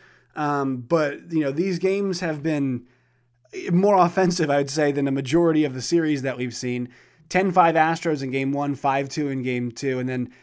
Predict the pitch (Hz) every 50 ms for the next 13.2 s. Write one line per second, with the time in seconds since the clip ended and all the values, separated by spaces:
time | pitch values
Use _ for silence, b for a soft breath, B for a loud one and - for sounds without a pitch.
0 | B B B 147 139 123 143 143 143 139 143 143 135 131 123 - - 139 131 131
1 | 127 127 127 120 123 120 117 117 117 110 113 b b b b b b b 139 127
2 | 127 131 143 147 151 151 131 139 135 131 131 120 113 - 143 151 143 135 123 117
3 | - 147 143 131 127 123 - _ _ _ _ _ _ _ _ _ _ _ - -
4 | _ - - - 233 247 254 247 202 190 175 156 156 175 202 233 202 185 202 208
5 | 180 170 147 147 170 208 208 - - - - b b b b b b b - 185
6 | 165 143 127 - - 170 170 185 - - 208 208 208 202 - - - - - 185
7 | 160 170 175 175 175 175 175 180 180 180 180 175 175 - - 185 180 185 196 208
8 | 208 196 175 b b b b b b b 135 131 180 180 170 160 165 - _ _
9 | _ _ _ _ _ _ _ _ _ _ - 196 175 160 151 160 151 - - -
10 | 180 165 135 - 180 185 170 - - 175 165 139 131 - - 160 151 135 - 165
11 | 165 160 151 131 123 123 - _ _ _ _ _ _ _ _ _ _ _ _ _
12 | - 160 160 165 190 185 208 175 - 214 202 196 175 180 180 175 180 175 156 143
13 | 139 127 127 -